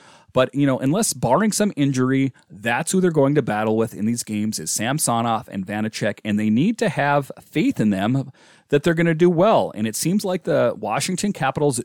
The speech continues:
do have faith in them. So I think us as fans need to as well. I know that there's been inconsistency this season, and, uh, th-, there's gonna be time to deal with the future of Samsonov and Vitek Vanecek in the offseason, but the task at hand right now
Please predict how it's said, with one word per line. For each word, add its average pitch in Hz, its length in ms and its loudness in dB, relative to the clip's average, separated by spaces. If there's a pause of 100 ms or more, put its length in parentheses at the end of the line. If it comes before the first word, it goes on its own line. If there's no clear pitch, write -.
do 156 280 2
have 104 260 -4
faith 98 320 -8
in 92 80 -4
them. 92 300 -4 (260)
So - 180 0
I 165 80 2
think 202 300 -2
us 151 220 2
as 185 160 0
fans 123 360 -2
need 127 180 0
to 170 140 0
as 151 120 -2
well. 113 240 2
I 110 80 -2
know 110 140 2
that 165 140 -2
there's 175 200 -2
been 143 240 0
inconsistency 156 840 0
this 101 200 -4
season, 127 420 0 (400)
and, 107 240 -2
uh, 117 140 2
th-, 156 220 -2
there's 226 260 2
gonna 240 160 2
be 220 100 0
time 156 360 0
to 170 100 0
deal 139 440 2 (280)
with 127 140 0
the 113 100 -2
future 170 580 -2
of 107 160 -4
Samsonov 131 800 0
and 92 160 -6
Vitek 165 380 -4
Vanecek 120 540 -4
in 117 160 2
the 117 180 0
offseason, 165 720 0
but 117 120 -4
the 90 120 -4
task 160 440 -2
at 190 140 -2
hand 143 340 0
right 120 380 0
now 127 480 2